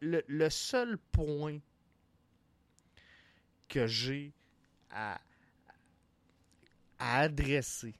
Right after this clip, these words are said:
de point négatif à adresser, je trouve qu'on manque d'ambition chez le C F Montréal. Puis, j-, j'ai parlé hier soir, je parlais avec, euh, Mathieu en, en conversation privée, puis,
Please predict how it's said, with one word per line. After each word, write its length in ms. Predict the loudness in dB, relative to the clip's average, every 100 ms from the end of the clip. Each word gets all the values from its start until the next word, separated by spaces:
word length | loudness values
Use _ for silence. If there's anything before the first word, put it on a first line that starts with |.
| _ -14
de 100 | -10
point 320 | -4 -2 0
négatif 800 | 0 -2 0 -2 -2 -10 -6 -4
à 100 | -4
adresser, 760 | -4 -4 -4 -4 -6 -8 -12 -16 _ _
je 180 | -8 -6
trouve 560 | -6 -6 -6 -6 -8 -10
qu'on 280 | -6 -4 -2
manque 520 | 0 -2 -4 -10 -20 -12
d'ambition 1000 | -4 -2 -2 -6 -8 -8 -4 -4 -4 -10 _
chez 200 | -16 -10
le 60 | -10
C 340 | -8 -6 -4
F 200 | -4 -6
Montréal. 520 | -4 -2 -4 -4 -8 -10 -18 -20 -20 -10
Puis, 380 | -6 -4 -6 -8
j-, 240 | -10 -8 -6
j'ai 240 | -4 -2
parlé 380 | 2 0 0 -4
hier 340 | -4 -2 -2
soir, 480 | -6 -6 -2 -2 -2 -8 _ _ _ _ _ _ -20 -14
je 140 | -4
parlais 380 | -2 -2 0 0
avec, 380 | 0 0 0 -2
euh, 140 | -2
Mathieu 600 | 0 -2 -4 -6 -4 -6 -10 -20 -20 -20 -18 -8
en, 440 | -4 -4 -6 -10 -16 -20 _ -20 _ _ -20 -20 _ -12
en 160 | -8
conversation 880 | -2 -2 -2 -4 -2 -4 -4 -4 -4
privée, 580 | -6 -6 -6 -4 -4 -4
puis, 420 | -8 -8 -8 -10